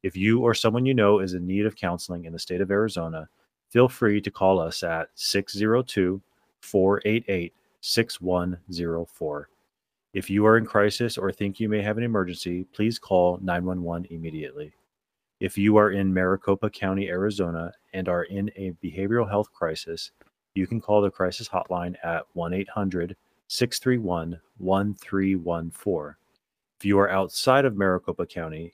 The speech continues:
you can call your local crisis hotline or simply dial nine eight eight for the National Suicide Hotline.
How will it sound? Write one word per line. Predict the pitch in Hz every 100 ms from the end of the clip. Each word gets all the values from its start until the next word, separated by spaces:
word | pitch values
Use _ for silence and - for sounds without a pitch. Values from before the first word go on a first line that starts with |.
| -
you | 104
can | 104 113
call | - 104 98
your | 90
local | 90 95 113
crisis | - 104 95 113
hotline | - 82 82 78 78 - _ _ -
or |
simply | 101 117 117 135
dial | 104 98 95 95 95 - 98
nine | 95 95 107 110 -
eight | 101 104 - - _
eight | 98 85 - - _ _ _ _
for | 98
the | 87
National | 87 90 92 - 104 101
Suicide | - 95 87 90 92 90
Hotline. | 85 80 - 76 73